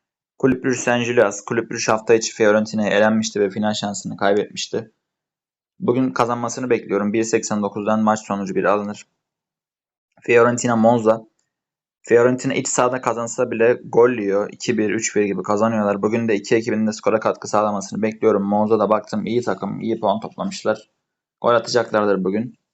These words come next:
İki ekip de skora katkı sağlar, karşılıklı gol var öneririm.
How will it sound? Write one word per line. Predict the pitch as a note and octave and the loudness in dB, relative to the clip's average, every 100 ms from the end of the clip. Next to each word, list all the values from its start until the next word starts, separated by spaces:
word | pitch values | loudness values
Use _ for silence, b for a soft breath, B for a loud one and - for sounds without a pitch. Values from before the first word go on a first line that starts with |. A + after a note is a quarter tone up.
| _ _ _ _ _ - _ _ _ _ _ | _ _ _ _ _ -20 _ _ _ _ _
İki | - - | -6 0
ekip | G#2+ - - | 0 0 -6
de | |
skora | G2+ - G2+ | -4 0 0
katkı | G2 G2+ - | 0 -4 -4
sağlar, | - G2+ G#2+ | 0 0 0
karşılıklı | - G2 - G#2 G#2 | -2 -4 -4 -6 0
gol | G2+ F#2+ | 0 0
var | F#2 | -2
öneririm. | G2+ G#2+ A2 A2+ | -2 -2 -2 -4